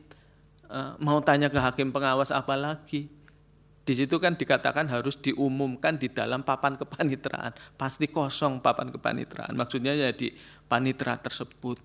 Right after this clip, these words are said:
begitu. Jadi problemnya adalah di transparansi, bukan di pembatasan itu. Ini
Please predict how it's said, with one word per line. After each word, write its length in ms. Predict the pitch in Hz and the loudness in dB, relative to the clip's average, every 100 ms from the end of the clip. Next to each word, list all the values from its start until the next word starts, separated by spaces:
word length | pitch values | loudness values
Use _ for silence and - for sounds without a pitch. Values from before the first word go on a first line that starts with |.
| - | -14
begitu. 400 | - - - - | -14 -12 -14 -8
Jadi 240 | - 123 160 | 0 6 6
problemnya 640 | 160 170 - 127 120 151 | 6 2 2 0 0 -2
adalah 400 | 135 - 123 135 | -2 -4 -2 -2
di 320 | 143 - 156 156 - - | -2 2 2 0 -18 -10
transparansi, 800 | - 147 143 - 135 131 123 151 | 2 2 2 0 0 -2 -4 -6
bukan 320 | - - 143 135 | -8 -2 0 0
di 240 | 131 127 - - - - | -2 -4 -8 -20 -14 0
pembatasan 640 | 139 120 117 107 110 - | 2 2 0 -2 -4 -8
itu. 240 | - - - - | -12 -14 -18 -8
Ini 240 | - 202 | 0 2